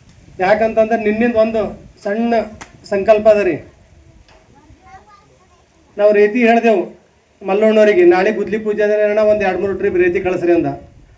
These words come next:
"ಅಣ್ಣ, ರೀತಿದವ್ರು ನಗದಿ ಕೇಳ್ತಾರೆ" ಅಂದ್ರು. "ಆಯ್ತು ರೀ, ನಗದಿ ಬರ್ತಾರೆ, ರೊಕ್ಕ ನೀವು ಕಳಿಸ್ರಿ" ಅಂದೆವು. ವೀರೇಶ್ ಅಣ್ಣವ್ರು ಒಂದು ಲಾಖ ರೂಪಾಯಿ ತೊಟ್ಟಲ್ ಹರಾಜ್ ತೊಗೊಂಡಿರು.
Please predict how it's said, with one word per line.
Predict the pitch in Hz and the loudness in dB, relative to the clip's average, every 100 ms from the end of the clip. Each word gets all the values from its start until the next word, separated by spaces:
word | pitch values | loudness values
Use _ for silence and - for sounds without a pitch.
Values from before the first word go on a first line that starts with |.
| _ _ _ | _ _ _
"ಅಣ್ಣ, | 185 208 | 0 2
ರೀತಿದವ್ರು | 214 196 208 208 214 202 | 2 0 -2 -2 -2 -2
ನಗದಿ | 190 190 | -2 -6
ಕೇಳ್ತಾರೆ" | 202 190 190 190 | -4 -4 -4 -4
ಅಂದ್ರು. | 180 175 165 | -4 -4 -4
"ಆಯ್ತು | 180 208 233 | -2 -2 -2
ರೀ, | 226 | -4
ನಗದಿ | 190 196 | -4 -4
ಬರ್ತಾರೆ, | 220 190 208 208 | -4 -4 -2 -2
ರೊಕ್ಕ | 196 190 | -4 -4
ನೀವು | 196 175 | -6 -2
ಕಳಿಸ್ರಿ" | 180 175 180 | -2 0 0
ಅಂದೆವು. | 170 156 131 - _ _ _ _ _ 185 | 0 0 -4 -16 _ _ _ _ _ -4
ವೀರೇಶ್ | 202 233 240 | 0 0 0
ಅಣ್ಣವ್ರು | 240 240 247 | 0 -2 0
ಒಂದು | 226 226 220 | 0 0 2
ಲಾಖ | 214 226 226 | 2 2 0
ರೂಪಾಯಿ | 226 233 | -4 -4
ತೊಟ್ಟಲ್ | 220 208 220 | -2 -4 -2
ಹರಾಜ್ | 190 214 214 | 0 2 0
ತೊಗೊಂಡಿರು. | 214 214 180 - - | -2 -2 -4 -6 -14